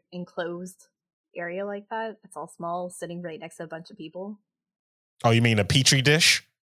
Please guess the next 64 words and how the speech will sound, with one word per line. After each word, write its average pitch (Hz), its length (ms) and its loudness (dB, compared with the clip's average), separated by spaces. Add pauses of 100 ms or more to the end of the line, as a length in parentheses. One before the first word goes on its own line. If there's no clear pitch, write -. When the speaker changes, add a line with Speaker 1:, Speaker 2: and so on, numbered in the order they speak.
(160)
Speaker 1:
Yeah, 240 100 6
Speaker 2:
Where 226 100 8
Speaker 1:
a 208 80 8
Speaker 2:
she 254 140 6
Speaker 1:
petri 220 140 6
dish. 196 120 2 (160)
Speaker 2:
with, 135 100 -2
with 135 160 4
a 120 60 6
view? 139 400 6 (320)
Is 110 220 2
that 117 120 6
Speaker 1:
Yeah. 113 60 0
Speaker 2:
what 127 80 6
it 131 100 4
is? 135 460 2 (100)
Speaker 1:
If 240 160 0
it 262 160 0
was, 294 80 -2
Speaker 2:
Yeah. 214 160 6
Speaker 1:
like, - 160 -4 (180)
if 214 120 -6
I 214 60 -2
could 226 120 -8
see 269 140 -4
it - 40 -2
in 247 80 -6
drive-ins, 233 580 -4 (380)
I'm 190 140 -4
all 175 100 -4
for 165 220 -6
it. 156 240 -10 (220)
But 185 400 2
I 196 100 0
think, 226 180 -6
like, 226 140 -2
even 185 240 -4
if 196 100 -8
it's 185 140 -8
just, 180 180 -8
like, 170 240 -12 (160)
on 180 120 -8
Disney 180 280 -10
Plus, 185 400 -4
I'm 175 180 -4
gonna 175 180 -6
rent 175 240 -10
it. 190 120 -6
I'm 170 120 -8
gonna 170 160 -12
pay 165 180 -16
that 170 160 -8
money 190 220 -6
'cause 190 180 -20
I'm 175 180 -6
really 165 220 -10
excited 170 320 -14
for 202 100 -14
this 196 220 -12
movie. 214 340 -6
I 175 120 -10
wanna - 240 -20
see - 160 -20
it. - 180 -14